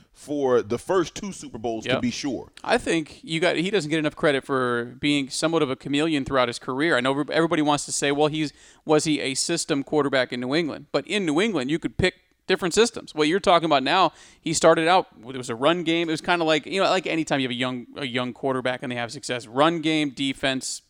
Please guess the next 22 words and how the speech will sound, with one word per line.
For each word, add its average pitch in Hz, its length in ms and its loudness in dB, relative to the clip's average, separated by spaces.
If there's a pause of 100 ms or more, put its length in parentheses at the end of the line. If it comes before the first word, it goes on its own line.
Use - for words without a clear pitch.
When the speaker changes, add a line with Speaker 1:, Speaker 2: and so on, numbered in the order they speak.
Speaker 2:
you 131 140 -10
know, 131 140 -10
equaled 139 340 -6
his 131 160 -8
first 120 260 -8
couple. 120 300 -6
Speaker 1:
Don't 123 200 0
blow 113 220 4
it. 131 80 -4
Speaker 2:
Y-, - 80 -16
yes, 131 300 0
exactly. 123 480 0 (240)
But 156 160 4
then 202 280 6
Randy 127 280 -2
Moss 170 260 2
is 135 140 -12
there. 107 280 -10
Now 147 200 0
they're 190 100 2
setting 185 560 0
records, 147 480 0